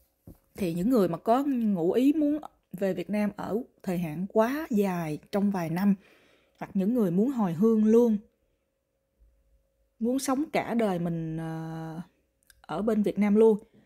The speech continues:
thì hãy xin lại quốc tịch Việt Nam bằng cách xin lại quyển, ờ, ờ, hộ chiếu Việt Nam.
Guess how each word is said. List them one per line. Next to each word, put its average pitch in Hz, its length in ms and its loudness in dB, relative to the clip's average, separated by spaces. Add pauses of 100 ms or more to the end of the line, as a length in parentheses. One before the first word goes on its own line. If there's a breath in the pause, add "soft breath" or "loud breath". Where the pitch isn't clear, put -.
(140)
thì 170 400 -2
hãy 165 300 -8
xin 208 220 0
lại 170 160 -2
quốc 254 140 -8
tịch - 160 -6
Việt 175 160 -2
Nam 220 300 4 (440)
bằng 165 200 -6
cách 254 180 -6
xin 208 180 -2
lại 170 180 -4
quyển, 208 400 -4
ờ, 202 280 -4 (1000)
ờ, 170 320 -6
hộ 175 260 -2
chiếu 262 200 4
Việt 226 160 0
Nam. 233 320 6